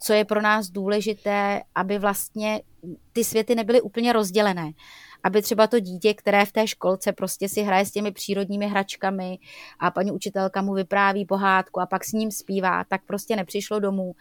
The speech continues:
a nesedlo si na tři hodiny k Minecraftu. Protože pak vlastně to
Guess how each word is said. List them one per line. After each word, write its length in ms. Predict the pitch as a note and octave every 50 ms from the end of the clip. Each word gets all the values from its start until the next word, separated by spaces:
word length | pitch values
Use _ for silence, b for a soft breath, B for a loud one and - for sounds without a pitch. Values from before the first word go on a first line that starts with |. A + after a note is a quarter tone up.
| b b b b b b b -
a 100 | - F#3
nesedlo 440 | F#3 F#3 F3+ - - G3 F#3+ G3 F#3+
si 180 | - - G#3+ G3+
na 220 | G3 F#3+ F#3 F3+
tři 200 | - - - G3+
hodiny 300 | G3 G3+ F3+ F#3 F#3+ F#3+
k 100 | - -
Minecraftu. 640 | F#3 F3 F3 E3 - F3 E3+ - - _ - D#3 - _ _ _ _ _ _ _ _
Protože 380 | - - - - - E3+ G#3+ G3+
pak 200 | - G3+ G3+ F#3+
vlastně 640 | F#3+ G3+ G#3 G#3 - - - A3 G#3 G#3 G#3 G3+ - _ _ - - -
to 140 | - G#3 G#3